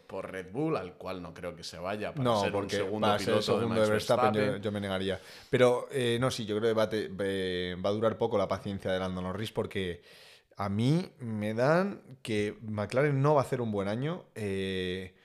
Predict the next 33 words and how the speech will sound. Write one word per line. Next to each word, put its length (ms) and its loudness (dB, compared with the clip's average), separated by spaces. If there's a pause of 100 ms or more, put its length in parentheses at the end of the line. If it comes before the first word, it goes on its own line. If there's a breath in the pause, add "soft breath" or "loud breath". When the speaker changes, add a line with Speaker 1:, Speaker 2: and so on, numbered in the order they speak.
(300 soft breath)
Speaker 2:
han 180 0
pasado, 420 4
yo 120 -4
creo 180 2
que 60 -6
ahora 180 2
mismo 240 -4
tiene 180 -2
el 120 -6
peor 200 0
coche 240 -4
de 120 -2
parrilla, 520 -4 (220 loud breath)
pero 220 -4
Speaker 1:
Hombre, 260 -10
Speaker 2:
clarísimamente. 1120 -2
Speaker 1:
sí, 140 -4
sí, 60 -2
por, 480 -4 (200)
por 840 -10
Speaker 2:
O 40 -16
sea, 260 0
Speaker 1:
datos, 680 0 (300)
por 260 -6
resultados, 840 -4 (440 soft breath)
el 160 -10
G 160 -8
P 100 -6
de 100 -2
Bahrein 340 -2
le 80 -2
ha 80 -6
colocado 580 -4